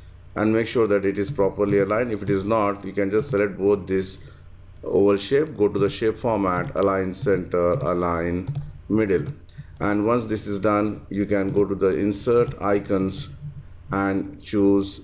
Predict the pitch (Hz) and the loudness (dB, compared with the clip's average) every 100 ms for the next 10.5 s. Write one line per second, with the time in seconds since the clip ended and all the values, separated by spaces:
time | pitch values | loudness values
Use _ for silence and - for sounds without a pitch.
0 | - 104 107 95 95 95 101 95 98 98 | -2 0 2 2 0 2 0 0 0 0
1 | 95 92 92 92 98 107 107 110 151 - | 2 2 2 0 0 0 0 0 -2 -6
2 | - - - - - - - - - - | -14 -20 -20 -20 -20 -20 -18 -18 -20 -20
3 | - - - - - - - - - - | -18 -18 -18 -18 -18 -16 -18 -18 -18 -18
4 | - - - - 104 98 101 90 98 95 | -20 -20 -20 -2 2 4 2 2 2 2
5 | 98 95 101 98 104 98 95 95 98 98 | 0 2 2 2 0 2 2 2 2 2
6 | 95 95 101 98 104 104 104 - 87 92 | 0 0 0 2 4 4 2 -4 -4 0
7 | 92 87 90 90 90 - 85 - 90 80 | 0 0 0 0 2 2 0 0 -2 -4
8 | - 73 90 82 - 98 98 110 113 127 | -4 -2 -2 0 2 2 2 0 0 0
9 | 127 - - - - 95 98 95 107 107 | -6 -16 -20 -12 -2 0 0 0 0 0
10 | 123 117 117 - | 2 4 2 -2